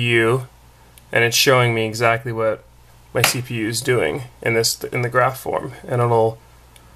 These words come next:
load all the way through. We can go to frequency, and there you have the megahertz, gigahertz, C P U one, C P U zero.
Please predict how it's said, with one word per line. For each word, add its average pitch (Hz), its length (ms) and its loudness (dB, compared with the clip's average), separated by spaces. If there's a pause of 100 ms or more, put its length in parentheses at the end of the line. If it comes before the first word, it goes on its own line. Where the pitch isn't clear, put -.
(300)
load 131 280 8
all 127 180 2
the 120 80 0
way 120 80 0
through. 127 580 2
We 135 100 2
can 120 100 4
go 120 100 4
to 110 100 2
frequency, 127 920 0 (1200)
and 120 120 -6
there 110 140 0
you 113 100 0
have 110 340 2 (640)
the - 60 -10
megahertz, 117 680 2
gigahertz, 117 800 2 (720)
C - 180 -6
P 123 140 -6
U 117 160 -2
one, 117 280 4
C 120 180 -2
P 117 200 -10
U 110 140 -6
zero. 107 480 2